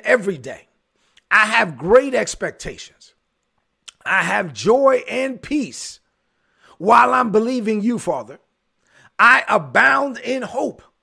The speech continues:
by the power of the Holy Spirit. Once you speak,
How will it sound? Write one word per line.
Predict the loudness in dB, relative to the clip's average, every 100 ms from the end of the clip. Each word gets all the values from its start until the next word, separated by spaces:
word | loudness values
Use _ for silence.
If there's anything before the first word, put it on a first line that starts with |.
| _ _ _ _ _ -14
by | 0 2 2
the | 0
power | -6 -4 0 2 2
of | 0 -2
the | -4 -2
Holy | -2 -2 -8
Spirit. | -10 -12 -10 -10 -10 _ _ _ _ _ _ _ _ _
Once | -10 -6 -6 -6
you | -4 -4
speak, | -6 -10 -10 -12 _